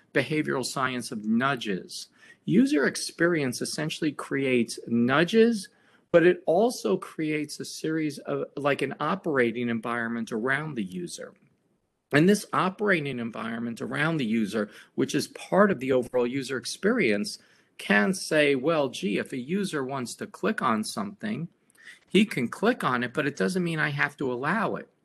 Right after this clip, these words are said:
It also means, for example, that a user doesn't have permission to download and install software, which in most cases, not giving the user the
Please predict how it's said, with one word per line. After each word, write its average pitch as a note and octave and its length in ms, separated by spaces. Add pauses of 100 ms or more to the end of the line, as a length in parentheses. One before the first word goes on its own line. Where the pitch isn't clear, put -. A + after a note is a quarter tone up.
(320)
It D#3+ 140
also G3+ 360
means, C#3+ 300
for - 160
example, C#3+ 600
that C3+ 380 (300)
a D3 100
user E3 460
doesn't D3 360
have D3 220
permission C#3+ 540
to C#3 100
download C3+ 720
and C3 140
install A#2+ 420
software, A#2 840 (300)
which D#3 320
in D3+ 180
most D#3 380
cases, E3+ 600
not C#3+ 300
giving C#3+ 300
the B2+ 100
user C3 640 (260)
the C3 480